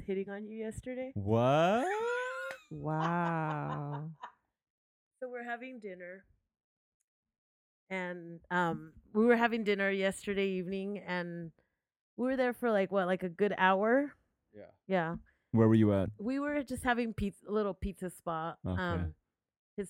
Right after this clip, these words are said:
Speaker 1: favorite. And when we got up,
Speaker 2: What's his favorite pizza?
Speaker 1: it's called Zito's. The
Speaker 2: No,
Speaker 1: meat
Speaker 2: what,
Speaker 1: lo-,
Speaker 2: what's
Speaker 1: he
Speaker 2: he like
Speaker 1: likes
Speaker 2: on
Speaker 1: the
Speaker 2: his
Speaker 1: meat
Speaker 2: pi-, on his
Speaker 1: lovers.
Speaker 2: Oh, meat lo-, oh.
Speaker 1: Yeah. <laughs>
Speaker 2: He loves the meat, does he?
Speaker 1: He likes the meat.
Speaker 2: Yeah, he does.
Speaker 4: Lover of the meat.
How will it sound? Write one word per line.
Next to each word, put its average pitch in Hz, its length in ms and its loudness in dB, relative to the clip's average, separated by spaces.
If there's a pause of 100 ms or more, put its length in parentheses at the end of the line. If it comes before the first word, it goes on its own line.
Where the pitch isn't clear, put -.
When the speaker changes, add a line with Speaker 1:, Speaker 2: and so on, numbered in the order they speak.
Speaker 1:
favorite. 175 500 -4 (180)
And 170 400 -6 (960)
when 202 420 -2
we 220 140 0
got 208 180 4
up, 196 220 2
Speaker 2:
What's 113 180 4
his 110 100 2
favorite 113 280 2
pizza? 101 260 0
Speaker 1:
it's - 140 -4
called 214 360 -4 (160)
Zito's. 170 540 -2 (120)
The 180 60 -4
Speaker 2:
No, 165 200 4
Speaker 1:
meat 101 40 2
Speaker 2:
what, 120 200 4
Speaker 1:
lo-, 127 60 0
Speaker 2:
what's 120 100 4
Speaker 1:
he 269 60 6
Speaker 2:
he - 20 6
like - 200 6
Speaker 1:
likes - 20 0
Speaker 2:
on 113 80 4
Speaker 1:
the 233 60 6
Speaker 2:
his 220 60 2
Speaker 1:
meat 226 140 2
Speaker 2:
pi-, 208 160 0
on 190 80 2
his 165 100 0
Speaker 1:
lovers. 143 140 -8 (280)
Speaker 2:
Oh, 107 180 2
meat 101 280 -2
lo-, - 100 -10
oh. 113 360 2
Speaker 1:
Yeah. 202 360 2
<laughs> - 60 6 (380)
Speaker 2:
He - 60 0
loves 104 380 2
the 104 100 2
meat, 107 300 2
does 92 220 -2
he? 101 220 -2 (160)
Speaker 1:
He 208 40 -6
likes 170 220 -8
the 165 100 -12
meat. 151 220 -14 (180)
Speaker 2:
Yeah, 92 140 -10
he 95 80 -10
does. - 240 -16 (260)
Speaker 4:
Lover 107 280 -6
of 104 100 -10
the 107 80 -10
meat. 110 300 -8